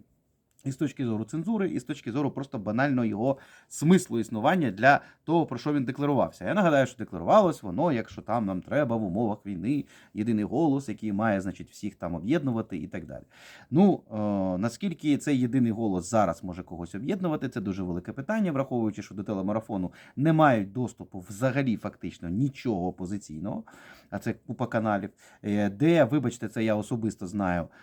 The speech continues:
а якщо людину включають в ефір, то прямого ефіру там нема. І цю людину записують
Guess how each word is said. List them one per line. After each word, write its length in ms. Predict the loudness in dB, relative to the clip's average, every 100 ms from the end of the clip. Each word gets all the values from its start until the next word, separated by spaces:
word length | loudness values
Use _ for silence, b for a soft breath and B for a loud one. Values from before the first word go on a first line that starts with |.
| B
а 60 | -6
якщо 220 | -2 0
людину 300 | 2 4 4
включають 540 | 2 -8 0 0 0
в 40 | -4
ефір, 320 | -8 -6 -6
то 200 | -4 -4
прямого 400 | -2 0 4 2
ефіру 280 | 2 -2 -2
там 260 | 0 0 -2 -4
нема. 500 | 0 4 4 2 -2
І 300 | -6 -2 -2
цю 180 | -2 -4
людину 340 | -2 -2 0
записують 520 | 0 -2 -4 -2 -4